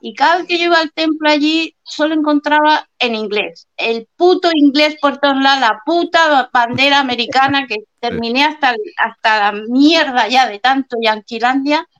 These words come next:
Speaker 2: Es verdad eso.
Speaker 1: Y, y me fui y me peleaba ahí yo, y me fui a hablar con el presidente, no estaba, tuve la suerte de que estaba un consejero que hablaba español, y le dije, "Hermano, pero vamos a ver, ¿yo por qué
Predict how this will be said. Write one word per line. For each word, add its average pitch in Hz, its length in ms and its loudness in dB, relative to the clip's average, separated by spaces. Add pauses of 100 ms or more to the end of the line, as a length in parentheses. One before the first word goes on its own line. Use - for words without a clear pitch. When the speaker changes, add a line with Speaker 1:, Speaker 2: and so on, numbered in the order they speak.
(360)
Speaker 2:
Es 90 100 -12
verdad 78 300 -10
eso. - 100 -12
Speaker 1:
Y, 262 140 -4 (380)
y 277 100 2
me 311 120 6 (120)
fui 359 140 2 (360)
y 302 120 2
me 311 160 6
peleaba 349 540 4
ahí 370 280 2
yo, 320 400 0 (140)
y 254 360 -4 (120)
me 294 160 4
fui 392 180 0
a 381 60 6
hablar 370 240 0
con 339 140 0
el 311 60 -6
presidente, 339 720 -2
no 294 140 2
estaba, 311 480 -2
tuve 269 180 -4
la 254 140 0
suerte 269 300 -4
de 240 100 -4
que 233 100 -8
estaba 269 220 -2
un 262 80 -2
consejero 247 540 -8
que - 100 -2
hablaba 233 260 2
español, 254 500 -4
y 302 60 -6
le 240 120 -8
dije, 220 200 -12
"Hermano, 240 460 -2 (800)
pero 240 180 -4
vamos 269 260 0
a 302 100 2
ver, 269 160 -2
¿yo 262 140 0
por 302 200 -2
qué 320 500 2